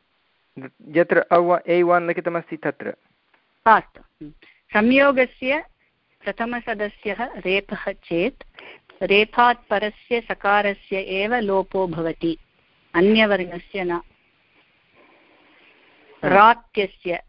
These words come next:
Speaker 2: रात्स्-, रात्सस्य, यस्य पदस्य अन्ते संयोगोऽस्ति, संयोगस्य प्रथमसदस्यः रेफः चेत् रेफात् परस्य सकारस्य एव लोपो भवति,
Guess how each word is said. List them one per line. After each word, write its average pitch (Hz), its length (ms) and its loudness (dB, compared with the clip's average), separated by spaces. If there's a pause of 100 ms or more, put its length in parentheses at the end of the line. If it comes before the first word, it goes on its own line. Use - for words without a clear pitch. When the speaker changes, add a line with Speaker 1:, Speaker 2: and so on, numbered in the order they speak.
(280)
Speaker 2:
रात्स्-, 196 760 -2
रात्सस्य, 190 840 -2 (1160)
यस्य 277 400 0
पदस्य 247 540 0
अन्ते 233 580 -2
संयोगोऽस्ति, 220 1300 -6 (500)
संयोगस्य 233 800 0
प्रथमसदस्यः 220 1200 -4
रेफः 185 500 -6
चेत् 180 500 -4 (600)
रेफात् 226 680 2
परस्य 240 640 -4 (480)
सकारस्य 226 720 0
एव 208 360 -4
लोपो 202 480 -8
भवति, 165 560 -10